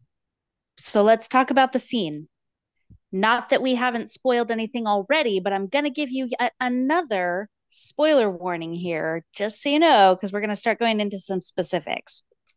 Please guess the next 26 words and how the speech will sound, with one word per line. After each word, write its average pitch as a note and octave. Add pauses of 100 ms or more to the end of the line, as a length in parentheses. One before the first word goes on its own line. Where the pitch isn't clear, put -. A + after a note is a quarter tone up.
(240)
So, F3 (800)
some A#3+
background B3+
knowledge G3
for G3
the F#3+
scene. D#3 (1400)
During, D4+ (100)
um, G#3+
a F#3+
quote-unquote F3 (240)
session, E3 (600)
um, F3 (400)
Sam C4+
says A3+
that F#3+
a G3
guy F#3+
at G3+
a F#3+
Greek F#3
place D#3+
that F3
he F#3
was, E3 (120)
um, D#3